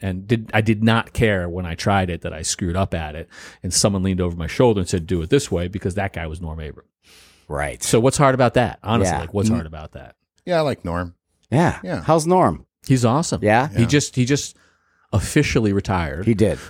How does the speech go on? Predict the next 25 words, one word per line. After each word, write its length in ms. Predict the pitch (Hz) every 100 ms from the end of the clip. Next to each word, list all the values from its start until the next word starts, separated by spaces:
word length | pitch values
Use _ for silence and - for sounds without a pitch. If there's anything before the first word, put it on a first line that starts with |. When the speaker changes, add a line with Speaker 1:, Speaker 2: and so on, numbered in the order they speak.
| -
Speaker 1:
Which 180 | 107 110
is 120 | 104
remarkable. 680 | 101 98 92 - 71 80 107
It's 140 | -
forty-two 440 | - 120 117 -
years 280 | 110 104 101
of 80 | 95
This 180 | 95 -
Old 140 | 90
House, 220 | 82 87
twenty 320 | - 107 104 104
plus 280 | 104 92 95
years 360 | 90 87 87
Speaker 2:
Wow. 280 | 82 85 71
Speaker 1:
of, 60 | 85
uh, 360 | 82 80 80 - - - - - - - -
of, 320 | 98 87 92
uh, 220 | 87 87
a 220 | 95 90
New 100 | 87
Yankee 300 | 104 104 95
Workshop. 680 | 90 92 101 - 80 78 - -
And 300 | 104 101 90 -
w-, 140 | 110
the, 260 | - 107 101